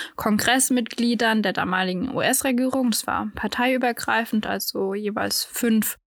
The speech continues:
demokratische Mitglieder und fünf, äh, republikanische Mitglieder. Und die hatten sich zur Aufgabe gemacht, den ganzen Terroranschlag mal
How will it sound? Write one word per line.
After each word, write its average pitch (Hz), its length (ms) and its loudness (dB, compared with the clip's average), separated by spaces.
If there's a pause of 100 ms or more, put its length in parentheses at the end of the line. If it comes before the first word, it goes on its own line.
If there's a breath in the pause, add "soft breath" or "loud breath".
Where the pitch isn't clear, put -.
(140)
demokratische 254 680 2
Mitglieder 254 600 2
und 196 140 2
fünf, 208 600 2
äh, 196 80 2
republikanische 262 1000 2
Mitglieder. 233 520 0
Und 202 180 2
die 226 140 2
hatten 214 280 2
sich 202 360 0
zur - 240 0
Aufgabe 208 500 0
gemacht, 202 480 0
den 196 140 2
ganzen 196 680 -2
Terroranschlag 208 760 -2
mal 180 300 -2